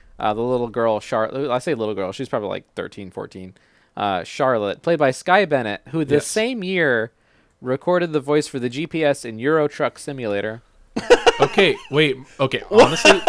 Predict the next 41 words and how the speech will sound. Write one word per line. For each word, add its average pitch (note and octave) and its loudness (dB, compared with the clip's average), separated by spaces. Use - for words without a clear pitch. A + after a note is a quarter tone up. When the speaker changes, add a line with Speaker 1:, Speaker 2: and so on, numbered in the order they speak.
Speaker 2:
we're B2+ 0
skipping - 4
ahead B2 2
when A#2+ -2
we A2+ -2
talk A2+ -2
Speaker 1:
Yeah. A#2+ 0
Speaker 2:
about - 2
the - -8
people's A#2 -4
interesting, G#2 -10
like, F#2+ -8
filmography. A2 -4
Speaker 3:
I C#3+ 4
didn't E3 6
Speaker 2:
Sky D3 4
Speaker 3:
<laughs> - -14
Speaker 2:
Bennett C3+ 2
probably A2+ -2
does G#2+ -6
have A2+ -4
the A#2 -12
most G#2+ -4
interesting D3 -8
one D3+ -4
because A2+ -4
she A2+ -6
Speaker 1:
Yeah. F#2 -2
Speaker 2:
was A2+ -2
also G#2+ -4
in A#2 -4
an G#2+ -6
earlier G2+ -6
Steven F#2+ -10
Seagal G#2+ -4
movie. F#2 -18
She - -8
plays C3+ 2
Speaker 1:
Yeah. G2+ 2
Speaker 2:
his G2+ -2
daughter. G#2+ -2